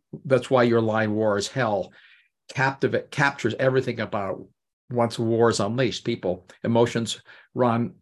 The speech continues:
accidents happen, all kinds of things. But before that, the design of the weapons that are available to be used if and when the war happens, that's when this moral framework really matters. How you design, how you,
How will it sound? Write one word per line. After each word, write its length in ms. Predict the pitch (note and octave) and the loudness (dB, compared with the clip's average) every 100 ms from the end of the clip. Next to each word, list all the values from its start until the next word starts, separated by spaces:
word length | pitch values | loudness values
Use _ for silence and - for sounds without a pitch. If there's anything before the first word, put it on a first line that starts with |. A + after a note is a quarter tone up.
| _ - | _ -6
accidents 480 | A2 A#2 - A#2 A#2 | -4 -2 -2 -2 -4
happen, 520 | G#2+ A2 A2+ A2 A2+ _ _ _ _ _ _ _ _ _ _ - | -4 -4 -4 -6 -8 _ _ _ _ _ _ _ _ _ _ 0
all 160 | B2 | 2
kinds 220 | - A#2 | 2 0
of 80 | G#2 | -2
things. 300 | - F2+ - - - - - | -8 -12 -16 -20 -20 -20 -4
But 180 | D3+ C3+ | -2 0
before 520 | C#3+ C3+ - A3 A#3+ | -2 -2 4 6 8
that, 320 | B2+ F#2+ D#2 - | 6 2 -4 -6
the 100 | C3+ | -4
design 400 | A2+ B2+ D3+ D#3+ | 0 2 4 4
of 60 | F#3+ | 4
the 60 | D3+ | 4
weapons 320 | C#3 C#3 B2 | 2 0 -2
that 100 | B2 | 0
are 120 | A2+ | -2
available 760 | G2 B2+ D3 B2+ G#2 F#2 F#2+ - _ - _ _ _ - | -2 0 2 2 -2 -6 -8 -16 _ -20 _ _ _ 0
to 120 | F#3 | 2
be 120 | F3+ D#3 | 4 2
used 520 | C3+ A#2 G#2 F#2+ - _ _ _ _ - | 2 2 0 -4 -10 _ _ _ _ 2
if 180 | D3+ | 2
and 100 | C3 | 2
when 180 | A#2+ A#2+ | 2 2
the 80 | A2 | 0
war 180 | A2+ G#2 | 0 0
happens, 500 | D3+ D#3 - F#2 - - - - | 0 -2 -6 -10 -14 -16 -20 -2
that's 280 | C#3+ E3+ - | 2 2 4
when 180 | D#3+ B2 | 2 4
this 200 | A#2+ - | 0 0
moral 300 | A#2+ B2 A#2 | 0 2 2
framework 500 | - A#2 G#2 G2 - | 0 -4 -4 -6 -6
really 200 | A2+ A#2 | -6 -4
matters. 400 | D#3 G3+ - - | -2 -2 -4 -2
How 80 | A#2 | -2
you 180 | A2+ | 0
design, 640 | G2+ G2 A2 G#2+ G#2+ G#2+ G#2 - - - _ - | -2 -4 -4 -4 -4 -6 -10 -18 -20 -20 _ 0
how 80 | |
you, 400 | A#2 A2+ G#2+ G#2 | 2 4 2 -2